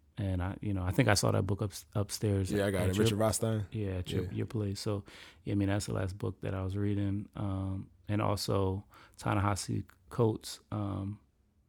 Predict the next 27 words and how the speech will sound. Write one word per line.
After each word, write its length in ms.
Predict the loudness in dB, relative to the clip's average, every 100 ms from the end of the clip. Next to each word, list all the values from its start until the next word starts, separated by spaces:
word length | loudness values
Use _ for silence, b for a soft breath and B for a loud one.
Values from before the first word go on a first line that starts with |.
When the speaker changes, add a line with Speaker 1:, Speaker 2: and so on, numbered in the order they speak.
| _ _ -12 -4
Speaker 1:
you 80 |
know, 80 | 0
I'm 180 | 2 2
always, 360 | 0 0 -2 -4 -10
I 60 |
think 240 | -2 -2 2
that 80 |
he's 400 | 0 0 -6 -14 -6
one 220 | -2 0
of 80 | 0
the 80 | -2
great 240 | -2 0
writers 520 | 0 0 0 -2 -6 -6
out 220 | -4 -2
right 220 | -4 -4
now. 320 | -2 -2 -4 -6 -12 -8
Speaker 2:
Yeah, 160 | -6 -6
for 100 | -4
Speaker 1:
So 40 |
Speaker 2:
sure. 80 | 0
Speaker 1:
I'm 60 | 4
Speaker 2:
Did 40 | 4
you 40 |
Speaker 1:
always 220 | 6 6
Speaker 2:
read 140 | 8 6
this 140 | 6
novel? 340 | 2 2 0